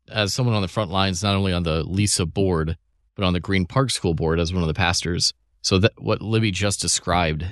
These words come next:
of the children leading, it works. And the number of baptisms at just one of our schools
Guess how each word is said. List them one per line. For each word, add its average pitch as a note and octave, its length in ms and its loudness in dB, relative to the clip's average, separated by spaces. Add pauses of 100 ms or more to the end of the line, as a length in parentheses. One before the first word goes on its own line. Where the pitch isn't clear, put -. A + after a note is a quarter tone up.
(160)
of E2+ 400 0 (600)
the F#2 60 -4
children A2 540 0
leading, E2+ 480 0 (800)
it - 180 2
works. A2 680 0
And G2+ 160 -4
the G2 60 0
number A2+ 280 0
of F#2+ 140 -4
baptisms G#2 500 0
at F#2+ 200 -2
just C3 240 0
one G#2+ 320 0
of A#2+ 80 0
our F#2 100 0
schools - 600 -4